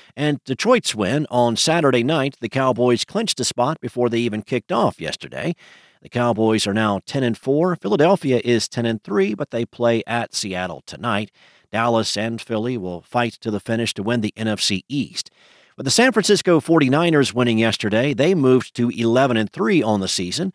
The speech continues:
and are sitting pretty for the top seed in the N F C playoff picture.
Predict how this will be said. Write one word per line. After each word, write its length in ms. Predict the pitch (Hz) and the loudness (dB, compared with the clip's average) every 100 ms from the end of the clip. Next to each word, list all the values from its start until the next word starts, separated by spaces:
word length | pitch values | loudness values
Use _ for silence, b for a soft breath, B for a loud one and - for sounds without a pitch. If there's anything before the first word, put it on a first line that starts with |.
| b b b | b b b
and 220 | 127 151 | -12 -6
are 260 | 127 135 127 | -4 -4 -4
sitting 360 | - 143 202 | -4 -2 -4
pretty 360 | - 214 78 - | 0 0 0 -10
for 160 | 107 98 | -8 -6
the 200 | 95 87 | -6 -8
top 340 | - 127 - | -4 -4 -2
seed 320 | - 120 139 | -2 -2 -2
in 120 | 117 | -4
the 120 | 92 101 | -6 -4
N 120 | 101 | -6
F 120 | 92 | -4
C 180 | - 92 | -6 -6
playoff 460 | - 196 101 73 | 0 2 2 0
picture. 400 | - 76 - 170 | -10 -10 -6 -6